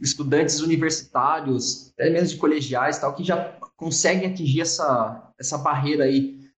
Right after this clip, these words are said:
Então, esse tempo foi a, a parte mental. Depois, quando foi aqui no final, mais ou menos, da década de, de noventa e tal, começou a trazer essa questão emocional,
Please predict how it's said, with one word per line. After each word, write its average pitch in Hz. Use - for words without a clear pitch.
Então, 175
esse 185
tempo 226
foi 208
a, 208
a 170
parte 190
mental. 131
Depois, 196
quando 185
foi 202
aqui 202
no 208
final, 196
mais 220
ou 185
menos, 185
da 123
década 143
de, 123
de 123
noventa 143
e -
tal, 170
começou 185
a -
trazer 185
essa 185
questão 190
emocional, 190